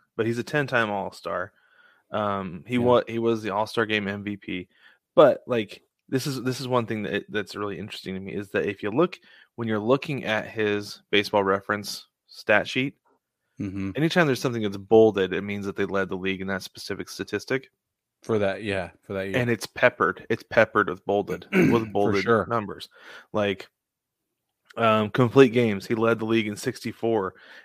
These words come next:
Speaker 1: and again in sixty-eight. Uh, he led the league in sh-, with shutouts in sixty-five and again in sixty-nine.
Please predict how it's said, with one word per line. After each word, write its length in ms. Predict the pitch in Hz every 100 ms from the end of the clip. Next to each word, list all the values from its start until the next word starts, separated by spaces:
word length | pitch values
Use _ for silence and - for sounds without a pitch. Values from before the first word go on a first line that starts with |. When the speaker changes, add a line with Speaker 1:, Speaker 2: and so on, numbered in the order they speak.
| _
Speaker 1:
and 360 | 107 107 104 104
again 260 | 104 117
in 120 | 110
sixty-eight. 920 | 101 - - - - 101 104 104 - - _ _ _ _
Uh, 340 | 107 98 98 95
he 120 | -
led 160 | 120 123
the 60 | 113
league 220 | 117 113
in 60 | 107
sh-, 220 | - -
with 180 | 120 -
shutouts 720 | - 131 131 92 - - - _ _
in 160 | 107 107
sixty-five 920 | 101 - 120 113 - 113 117 117 107
and 120 | 85
again 280 | 107 104 110
in 120 | 107
sixty-nine. 840 | 101 - 120 - 104 104 110 107 92